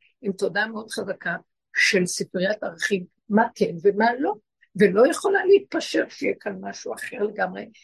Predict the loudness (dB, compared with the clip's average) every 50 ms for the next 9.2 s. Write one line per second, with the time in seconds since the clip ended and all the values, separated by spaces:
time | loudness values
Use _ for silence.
0 | _ _ _ -12 -6 0 0 2 2 2 0 2 2 2 2 2 2 2 2 2
1 | 2 2 4 4 6 6 8 8 8 8 6 2 2 -2 _ _ _ 0 2 4
2 | 4 4 0 0 -4 -12 -20 _ _ _ _ _ _ 0 2 2 2 2 2 2
3 | 2 2 2 2 2 2 0 -2 -4 -2 0 0 0 0 0 0 0 -2 -4 -2
4 | -4 -6 -2 -2 -4 -2 0 -2 -2 -2 -4 _ _ _ _ _ _ _ _ _
5 | _ _ _ _ 0 2 2 4 6 6 4 4 2 0 0 0 0 0 0 -2
6 | -2 -2 -2 -4 -6 -6 -2 0 0 0 0 -2 -4 -4 -2 0 -2 -2 -2 -2
7 | -4 -4 -4 -4 -6 -6 -8 -8 -8 -10 -10 -10 -12 _ 0 0 0 0 -2 -10
8 | -8 -4 -4 -2 2 4 4 4 2 0 -10 -12 -8 -4 -4 -4 -4 -2 0 0
9 | 0 2 0 -2